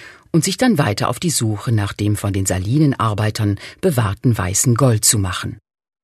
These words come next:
Auf der anderen Seite des Kanals sieht Jack eine kleine Kirche. Neugierig und auch auf der Suche nach einem Schlafplatz für die Nacht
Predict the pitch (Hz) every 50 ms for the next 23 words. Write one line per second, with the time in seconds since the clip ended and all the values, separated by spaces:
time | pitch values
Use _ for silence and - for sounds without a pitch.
0 | _ _ _ _ _ _ _ _ _ _ _ _ _ _ _ _ _ _ - 104
1 | 101 - - 90 - - 139 196 208 175 127 120 110 110 107 107 110 - 101 110
2 | - - - 127 127 131 135 143 160 185 - - - - - - - _ - 170
3 | 190 254 247 - - 127 107 107 - - 131 139 160 160 - - 107 107 110 135
4 | - - 160 127 104 98 - - 104 98 - - _ _ _ _ _ _ _ _
5 | _ _ _ _ _ _ _ _ _ - 92 95 104 113 123 117 135 139 143 135
6 | 143 147 139 - - - - - - - _ 180 180 185 185 - - 240 247 -
7 | - - - 170 160 120 - 151 202 240 247 - 131 110 98 92 95 - 98 98
8 | 90 - - - 107 104 139 170 - - - 127 101 - - - - 113 104 107
9 | 104 107 123 170 127 - - -